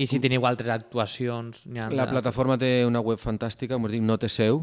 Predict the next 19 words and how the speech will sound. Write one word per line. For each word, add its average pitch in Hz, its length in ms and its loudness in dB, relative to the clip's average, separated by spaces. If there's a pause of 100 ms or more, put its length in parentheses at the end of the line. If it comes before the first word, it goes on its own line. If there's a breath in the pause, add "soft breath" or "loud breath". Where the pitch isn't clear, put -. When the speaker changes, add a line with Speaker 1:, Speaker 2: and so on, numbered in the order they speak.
(120)
Speaker 2:
perquè 104 300 -2
és - 100 -6
un 101 300 0
ente 98 720 0
que 104 80 -4
agrupa 98 680 0
en 104 160 -2
Alacant, 104 480 -2
som 101 800 -6
cinquanta 101 480 -8
o - 20 -6
seixanta 101 380 -6
col·lectius, 139 1040 -2 (320)
València 104 400 -4
també, 107 800 -2
moltíssim 101 480 -10
més, 117 320 -4
més 107 160 -8
Castelló, 104 540 -4